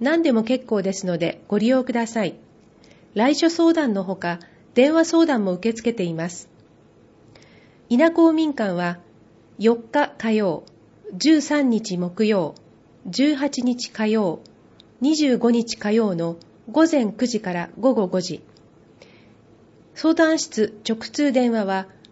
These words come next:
五七の零九八三。小絹コミュニティセンターは、五日水曜、十二日水曜、二十日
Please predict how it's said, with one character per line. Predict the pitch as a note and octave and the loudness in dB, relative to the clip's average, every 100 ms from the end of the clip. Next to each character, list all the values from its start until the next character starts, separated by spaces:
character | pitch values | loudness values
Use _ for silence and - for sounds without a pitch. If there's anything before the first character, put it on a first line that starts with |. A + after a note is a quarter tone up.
| F#3+ | -2
五 | A3 D4 | 2 2
七 | D4+ D4+ C4 F#3 | 2 0 0 -2
の | E3+ - - - | -4 -6 -12 -4
零 | A#3+ D#4 | 0 0
九 | D#4 D#4+ B3+ | 2 2 2
八 | - F3+ - | -2 -8 -8
三。 | F#3 D#3+ E3 _ - _ _ _ _ _ _ - - - - _ _ _ | -8 -8 -12 _ -20 _ _ _ _ _ _ -20 -20 -20 -20 _ _ _
小 | - B3 | -4 0
絹 | D#4 E4 | 2 2
コ | E4 | 2
ミ | D#4 | 2
ュ | D#4 | 2
ニ | D4 | 0
テ | D4+ | 0
ィ | C#4+ | 0
セ | D4+ D4 | 0 0
ン | |
タ | C4 F#3+ | 0 -4
ー | |
は、 | F3 E3+ E3+ - - - _ | -2 -4 -8 -20 -20 -20 _
五 | G3+ - - | -10 -10 -12
日 | - C#4+ C#4 | 0 0 -2
水 | - A3+ A3+ G#3+ | -4 -2 0 2
曜、 | G#3 E3 - - - - | 2 0 -8 -20 -20 -16
十 | F#3 G#3 D4 | -2 2 2
二 | D4 C#4 | 4 4
日 | C#4 C4+ B3 - | 2 0 -6 -6
水 | - - A3+ G3+ | -10 -2 -2 0
曜、 | G#3+ E3+ - - _ _ | 0 -2 -6 -18 _ _
二 | - A#3 | -6 -6
十 | - | -8
日 | - C#4 | -6 -6